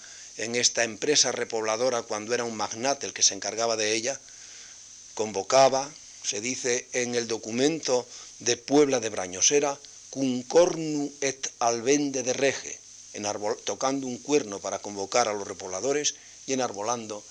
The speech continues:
el estandarte real para significar que actuaba en representación del soberano. Y así cada uno se asentaba en aquellas tierras que consideraba más apropiadas para su cultivo, para su aprovechamiento,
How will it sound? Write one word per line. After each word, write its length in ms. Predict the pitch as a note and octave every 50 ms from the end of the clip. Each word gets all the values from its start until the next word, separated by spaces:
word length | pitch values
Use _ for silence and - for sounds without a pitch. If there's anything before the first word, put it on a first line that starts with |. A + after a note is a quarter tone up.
| - - -
el 140 | - G#2+ A2
estandarte 680 | A2+ - - - G#2 G#2+ G#2 C#3+ D#3 D#3+ - - D3
real 300 | C#3+ C#3 C3+ C3 B2+ C3
para 180 | - C3+ C3+ C3
significar 580 | - D3 C#3 C3 B2 B2+ A#2+ - G#2 G2+ G2 - - - - - -
que 80 | - -
actuaba 420 | G#2+ G2+ - - A#2 A#2+ A#2 A#2+
en 80 | A#2 A2+
representación 840 | G#2+ A2 A2 A2+ G#2+ - A#2 G#2 G2 G2 F#2+ - - G2+ F#2+ F#2 F#2 - - - - - - -
del 140 | - G2+ F#2+
soberano. 480 | G2 - G2+ E2+ E2+ E2 D#2 D2 - - - - - - - - - - - - - - - - - - - - - -
Y 100 | D3 E3
así 220 | D#3+ - - D#3+
cada 240 | D#3+ F3+ E3+ F3 E3
uno 300 | D#3+ D3+ C#3+ D3 D3 D3 - - - - - - -
se 160 | - - C3+
asentaba 520 | A#2+ - A#2+ A#2 A#2 - - D#3+ D#3+ D#3+
en 100 | D3 C3+
aquellas 420 | B2+ A#2+ - D#3 D#3 D#3 D3+ - -
tierras 560 | - E3 F3+ F#3 D3+ A#2 G#2 F#2+ - - - - - - - -
que 140 | - C3
consideraba 680 | - B2+ B2 A#2+ B2+ B2 A2+ G#2+ A2+ C3+ C3+ C3 B2+ A2+
más 280 | A2 A#2 B2+ A#2+ - B2+
apropiadas 600 | G#2+ - A2+ G#2+ - - F#3+ G3+ F#3+ D3+ A#2 -
para 200 | - A2 G2+ F#2+
su 140 | - A2
cultivo, 460 | G2+ - G#2 G#2+ - - E3 D#3 B2+ G#2
para 160 | A2 G2+ G2
su 140 | - - G2
aprovechamiento, 800 | - - F#2 F#2 F#2+ - A#2 A#2+ C3+ D3+ E3 E3 - G3 G3+ F#3